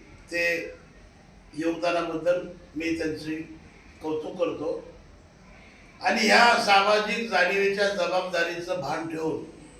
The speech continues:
महाराष्ट्र शासनाने तानाजी कांबळे यांना समाजभूषण किताब देऊन जो गौरवलेला आहे,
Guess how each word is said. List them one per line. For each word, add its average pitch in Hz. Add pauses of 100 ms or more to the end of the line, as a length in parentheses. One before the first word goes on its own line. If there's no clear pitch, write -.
(240)
महाराष्ट्र 160
शासनाने - (560)
तानाजी 156
कांबळे 156
यांना 143 (960)
समाजभूषण 160
किताब 156
देऊन 156
जो 156
गौरवलेला 147
आहे, 120